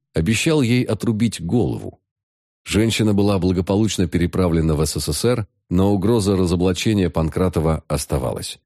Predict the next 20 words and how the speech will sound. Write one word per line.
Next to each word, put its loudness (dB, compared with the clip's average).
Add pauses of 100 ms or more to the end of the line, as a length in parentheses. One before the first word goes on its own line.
(760)
В -20
тысяча 0
девятьсот 0
двадцать -2
восьмом 0
году 0 (300)
Панкратов 0
возвратился 0
в -10
Пекин -6 (180)
к -14
своей 2
официальной 0
деятельности. -6 (280)
Переводчик 0
с -8
монгольского, -2
тибетского 0
и 0 (200)
китайского -2